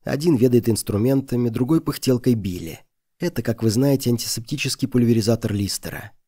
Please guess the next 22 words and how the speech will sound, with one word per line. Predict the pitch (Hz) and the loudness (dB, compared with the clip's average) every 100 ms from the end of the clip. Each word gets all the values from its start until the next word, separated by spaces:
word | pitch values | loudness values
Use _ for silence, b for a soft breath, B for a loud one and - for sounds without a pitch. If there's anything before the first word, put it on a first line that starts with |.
| _ | _
Арчер – | - 107 117 - 85 - | -6 -2 -2 -4 -10 -10
сторонник | - 110 117 123 117 | -6 -2 2 2 2
карболовой | 120 107 131 120 120 | 0 2 2 4 2
кислоты. | 113 - 123 120 107 - - _ _ _ - | 0 0 -2 -2 -8 -10 -16 _ _ _ 0
Хейес – | 123 143 107 80 - - _ - | 4 4 2 -4 -6 -8 _ -10
глава | 101 113 131 | -2 0 0
школы | 127 - 156 139 | -2 -2 0 0
чистоты | - - 131 - 151 | -2 -2 -2 0 -2
и | |
холодной | - 110 113 113 | 0 0 2 2
воды. | 107 101 107 85 - _ _ - | 0 -2 -6 -8 -16 _ _ -6
И | - | -2
они | 143 151 | 2 0
смертельно | - 135 127 139 127 | 2 0 2 4 6
ненавидят | 123 113 107 104 104 | 6 6 4 2 0
друг | 104 98 | 0 -2
друга». | 98 98 87 90 - _ _ _ _ _ _ _ - | -2 -4 -6 -10 -14 _ _ _ _ _ _ _ -6
Теснившиеся | 143 - 190 - 151 - | -4 0 -2 0 0 4
на | 139 | 2
скамьях | 127 131 135 135 | 2 2 4 2
студенты | - 120 135 135 123 | 2 0 2 2 2
оживились. | 104 110 98 85 82 - - | 2 2 0 -2 -6 -6 -8